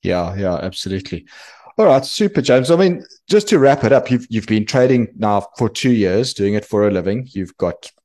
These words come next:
external funding, which is obviously a huge help, and that helps you to then generate an income from this. Um, and you're not totally self-funded, which is, means you're also not, uh, y-, y-, you know, I guess it, it helps to diversify for yourself in that you're not,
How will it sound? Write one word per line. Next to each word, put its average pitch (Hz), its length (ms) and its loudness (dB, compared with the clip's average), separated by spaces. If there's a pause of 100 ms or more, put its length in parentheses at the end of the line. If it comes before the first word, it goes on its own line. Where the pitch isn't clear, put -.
(220)
external 101 520 -2
funding, 101 440 -4
which - 320 -10
is 92 220 -6
obviously 101 440 -2
a 90 40 -2
huge 107 380 -4
help, 101 320 -4
and 92 180 -8
that 90 100 -8
helps 101 320 -6
you 98 120 -6
to - 160 -12
then 87 200 -4
generate 90 460 -4
an 95 80 -12
income 104 380 -6
from 101 280 -2
this. - 280 -8 (320)
Um, 90 260 -4
and 101 140 -4
you're 101 80 -2
not 113 240 0
totally 110 320 -2
self-funded, 95 640 -4
which 90 240 -8
is, 90 120 -12
means 90 240 -10
you're 92 140 -4
also 95 240 -6
not, 90 300 -10 (560)
uh, - 120 -14
y-, - 140 -16
y-, 95 160 -12
you 92 140 -8
know, 90 80 -6
I 92 80 -6
guess - 600 -8
it, 90 200 -14
it 107 80 -6
helps 113 260 -2
to - 100 -8
diversify 95 1040 -2 (260)
for 110 180 -2
yourself 95 640 0
in 92 80 -8
that 92 240 -8
you're 95 100 -4
not, 98 320 -6